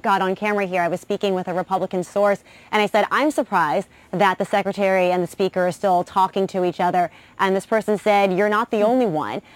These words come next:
So, you know, I think that there, as long as there still is those lines of communications that are open, there is still hope for a deal to be reached. But at the same time,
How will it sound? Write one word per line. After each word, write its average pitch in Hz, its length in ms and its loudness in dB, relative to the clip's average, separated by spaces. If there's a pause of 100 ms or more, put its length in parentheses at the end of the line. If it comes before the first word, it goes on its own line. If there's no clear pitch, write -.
So, 220 480 2
you 240 80 4
know, 214 140 0
I 202 140 0
think 262 320 -2
that 254 180 -4
there, 214 400 2 (120)
as 196 120 -6
long 233 380 0
as 277 80 -2
there 240 120 0
still 240 560 0 (260)
is 208 280 0
those 185 300 -2
lines 202 320 0
of 233 100 -4
communications 214 640 -4
that 185 140 -2
are 180 140 -2
open, 233 420 -2 (220)
there 202 120 0
is 175 160 -4
still 190 280 -4
hope 262 420 -4
for 196 260 0
a 190 60 -4
deal 196 340 -2
to 214 140 -6
be 170 100 -4
reached. 185 440 -4 (260)
But 214 80 2
at 196 100 -2
the 190 60 -4
same 220 320 -2
time, 202 460 -2